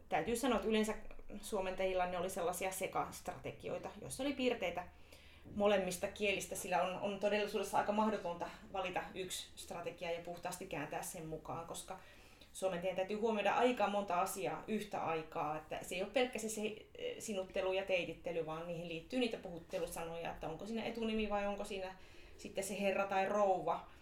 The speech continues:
Ja käänteillä oli kyllä aika erilaisia niin kuin lähestymistapoja tähän, että,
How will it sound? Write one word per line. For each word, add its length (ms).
Ja 360
käänteillä 380
oli 100
kyllä 180
aika 140
erilaisia 640
niin 120
kuin 100
lähestymistapoja 1000
tähän, 340
että, 300